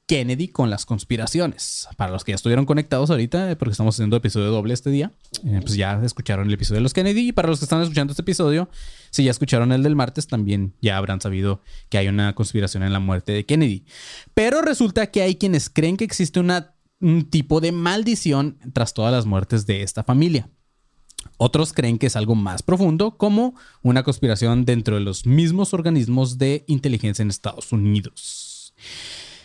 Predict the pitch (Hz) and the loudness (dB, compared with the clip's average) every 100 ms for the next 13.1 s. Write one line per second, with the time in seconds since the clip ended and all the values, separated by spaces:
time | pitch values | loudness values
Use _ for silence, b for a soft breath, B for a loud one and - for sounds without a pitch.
0 | B _ _ _ 143 156 156 190 196 262 | B _ _ _ 0 2 2 2 2 2
1 | 262 226 214 175 165 143 127 127 135 160 | 2 2 2 2 2 2 0 2 4 4
2 | 196 220 208 214 165 160 185 _ 208 220 | 2 0 0 2 2 0 -4 _ 0 2
3 | 202 185 185 180 175 156 131 117 123 139 | 2 2 0 0 0 2 2 2 2 4
4 | 143 135 131 135 139 117 104 101 - 104 | 2 2 2 2 2 0 0 -2 -2 0
5 | 120 113 113 104 104 104 - 107 117 110 | 0 2 2 0 -2 -4 -4 -6 -2 0
6 | 110 104 110 123 170 151 120 - - - | 0 2 2 2 2 0 -4 -6 -12 -16
7 | _ _ - 143 131 151 202 208 196 160 | _ _ -2 0 2 2 2 2 0 0
8 | 190 - 170 196 214 185 175 175 165 131 | -2 0 0 0 2 2 2 0 0 0
9 | 139 - 120 120 117 107 123 - 156 135 | 0 0 0 2 0 0 -2 0 2 4
10 | 113 113 123 - 123 110 104 98 113 113 | 2 2 0 0 2 2 2 0 0 2
11 | 104 101 107 143 131 160 196 131 - 101 | 2 2 0 0 0 0 0 -2 -2 -2
12 | 98 101 104 101 98 101 107 135 170 202 | 0 0 0 -2 0 -2 0 2 2 0
13 | 190 | -6